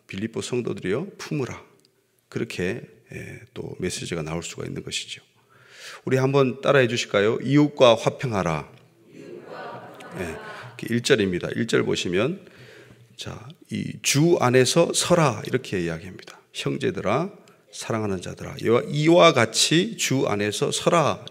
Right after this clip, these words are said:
이렇게 권면하고 있습니다. "그러므로" 이렇게 시작되는 것은 위에 부분을 봐야 되는 것이죠.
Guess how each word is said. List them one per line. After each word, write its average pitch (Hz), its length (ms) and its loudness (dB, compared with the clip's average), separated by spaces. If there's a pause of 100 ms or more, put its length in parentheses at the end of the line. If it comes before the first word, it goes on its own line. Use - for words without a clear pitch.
이렇게 123 500 -2
권면하고 95 480 -2
있습니다. - 460 -12 (480)
"그러므로" 151 880 12
이렇게 117 260 0
시작되는 104 840 -2
것은 98 360 -6
위에 127 200 2
부분을 98 380 -4
봐야 90 220 -4
되는 80 240 -6
것이죠. - 400 -10